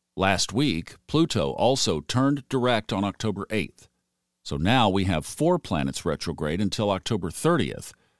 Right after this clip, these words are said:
When Warrior Mars reverses, that will bring it back up to another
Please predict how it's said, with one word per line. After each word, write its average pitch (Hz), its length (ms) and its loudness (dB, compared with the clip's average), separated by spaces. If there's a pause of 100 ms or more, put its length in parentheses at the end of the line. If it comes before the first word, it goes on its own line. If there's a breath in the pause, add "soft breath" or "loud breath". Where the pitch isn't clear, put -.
(300)
When 73 380 0
Warrior 117 440 2
Mars 120 600 4
reverses, 107 960 0
that 85 160 0
will 87 120 -2
bring 104 260 2
it - 140 -2
back 101 240 0
up 107 160 -2
to 113 140 0
another 110 420 2